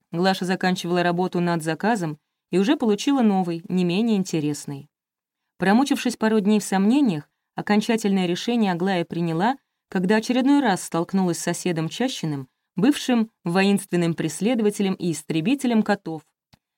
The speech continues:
ярым последователем булгаковского Шарикова. Мы их душили, душили. С их прошлой встречи у лифта,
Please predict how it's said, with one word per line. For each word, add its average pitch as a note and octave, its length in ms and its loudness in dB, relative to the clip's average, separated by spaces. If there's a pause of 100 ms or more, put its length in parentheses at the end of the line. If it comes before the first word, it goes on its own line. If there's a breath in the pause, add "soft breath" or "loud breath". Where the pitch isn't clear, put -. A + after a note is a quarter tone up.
(160)
ярым B3+ 380 4
последователем G#3 760 2
булгаковского F3+ 800 0
Шарикова. D#3 640 0 (220)
Мы E3+ 220 2
их D3+ 100 0
душили, G#3+ 680 -2
душили. E3+ 800 -4 (720)
С - 140 0
их B3 100 2
прошлой G#3 380 2
встречи F#3 380 -2
у G3 60 2
лифта, A3 400 -2